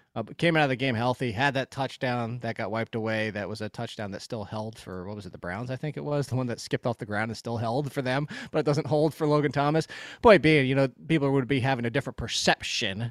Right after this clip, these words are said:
I'm not saying what you just said is wrong. People would have a different perception of Logan Thomas after that.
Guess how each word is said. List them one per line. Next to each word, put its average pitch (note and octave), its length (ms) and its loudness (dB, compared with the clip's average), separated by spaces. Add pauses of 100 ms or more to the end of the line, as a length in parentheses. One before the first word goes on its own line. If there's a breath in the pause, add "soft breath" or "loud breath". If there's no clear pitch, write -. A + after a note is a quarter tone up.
(140)
I'm A#2+ 100 -2
not A#2+ 140 -2
saying A2+ 380 -2
what A#2+ 180 -2
you B2 80 -4
just A2+ 240 -6
said A2 140 -4
is G2+ 120 -8
wrong. A2+ 240 -4
People A#2 200 -2
would A2+ 100 -2
have G#2+ 140 -4
a G2+ 40 -6
different F#2 240 -10
perception G2+ 440 -8
of E2 100 -12
Logan F2+ 240 -6
Thomas F2+ 340 -10
after F#2+ 220 -10
that. F#2 220 -6